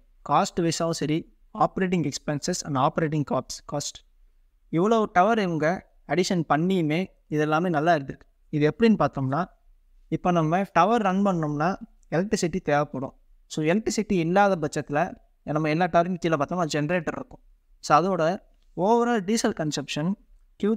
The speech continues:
த்ரீ எஃப் ஐ ட்வென்டி ஃபோரில் செவன் பர்சன்டேஜ் year on year ரெடியூஸ் ஆயிருக்கு. இது எப்படின்னு பார்த்தோம்னா,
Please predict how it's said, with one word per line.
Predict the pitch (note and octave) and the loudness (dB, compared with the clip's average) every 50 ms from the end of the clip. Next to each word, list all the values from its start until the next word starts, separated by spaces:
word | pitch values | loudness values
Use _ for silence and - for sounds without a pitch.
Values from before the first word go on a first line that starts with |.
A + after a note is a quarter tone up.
| A3 A3+ | 0 0
த்ரீ | A3 | 0
எஃப் | G#3 F3 - - - | 0 0 0 0 -2
ஐ | - - | -2 0
ட்வென்டி | F3+ D#3+ D3 D#3 D#3 - | -2 -2 -2 -2 -2 -2
ஃபோரில் | D#3 C#3+ C#3 C#3 D3 E3+ F#3 - _ _ _ _ _ _ - - | -2 -2 0 0 0 -2 -2 -6 _ _ _ _ _ _ -2 2
செவன் | D#3 E3+ G3+ G#3+ G#3 - | 2 2 4 2 0 0
பர்சன்டேஜ் | G3 F#3 - G3 E3 D#3+ F3+ F#3+ E3+ | -2 0 0 0 0 0 0 0 0
year | D#3+ E3 E3+ | 0 2 2
on | E3 E3 | 0 0
year | F#3 | 0
ரெடியூஸ் | F#3+ D#3+ D3 D#3 E3 D#3+ - | -2 -2 -2 -2 -4 -4 -4
ஆயிருக்கு. | C#3 C3 - - _ _ _ _ _ | -6 -8 -8 -12 _ _ _ _ _
இது | - D#3 D3 D3+ D#3 E3+ | -6 -2 2 4 2 2
எப்படின்னு | - - A#3 A3+ G#3+ F3+ D#3+ | 2 2 2 2 4 4 2
பார்த்தோம்னா, | D3 - C#3+ C3+ C3+ C#3+ D#3+ F3+ | 0 0 -4 -4 -2 -2 -2 -4